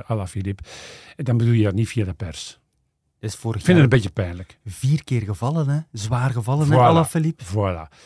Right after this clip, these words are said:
Speaker 1: Zag je me daar liggen in Luik-Bastenaken?
Speaker 2: En Strade Bianchi, ik zie hem nog vliegen in de lucht.
Speaker 1: Hij was een, eh, superpion aan het zijn in de Ronde van Spanje en valt er weer uit.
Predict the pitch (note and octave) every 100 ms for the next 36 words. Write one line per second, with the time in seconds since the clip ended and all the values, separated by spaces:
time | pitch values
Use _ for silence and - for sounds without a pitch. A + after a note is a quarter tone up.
0 | _ - C#3 C#3 C#3 A#2+ G#2+ G2+ C3 D#3+
1 | D3+ D3 D3 C3+ C#3+ C3+ C3+ C3 B2 C3
2 | - D#3 D3 C#3 B2 C#3 E3 E3 C3+ -
3 | C#3+ C3 B2+ - - G3 E3+ D#3+ C3 C3
4 | E3+ - - D#3 A#2+ A2+ A#2 A#2+ A2 G2+
5 | - G3+ C#3+ C3 B2 A2+ A2 A#2+ C3+ A2
6 | G#2 G2 B2+ G#2+ A2 C#3 A#2 G#2 G#2 G#2
7 | A2 G#2+ G2+ G2 - G#2 A#2 D3 - B2+
8 | - A#2 A2 G2+ A#2+ C#3 C#3+ A2+ G#2 G2